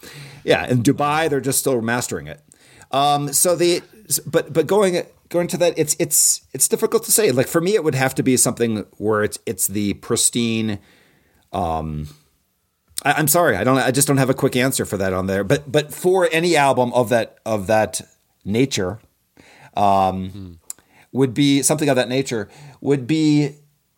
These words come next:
Speaker 2: the five point one, the, the Dolby, like, all these different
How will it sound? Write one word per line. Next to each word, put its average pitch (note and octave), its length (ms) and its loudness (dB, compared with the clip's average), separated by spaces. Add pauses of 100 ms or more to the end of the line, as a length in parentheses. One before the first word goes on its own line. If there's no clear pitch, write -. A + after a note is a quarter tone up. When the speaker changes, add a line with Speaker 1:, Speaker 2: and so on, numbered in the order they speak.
(220)
Speaker 2:
the C3 160 -2
five C3 320 2
point B2 240 -4
one, G2 600 -2
the, F#2+ 500 -6 (140)
the F#2+ 380 -4 (440)
Dolby, B2 340 2
like, A#2 240 0
all C#3 200 4
these C3 220 2
different A2+ 520 -2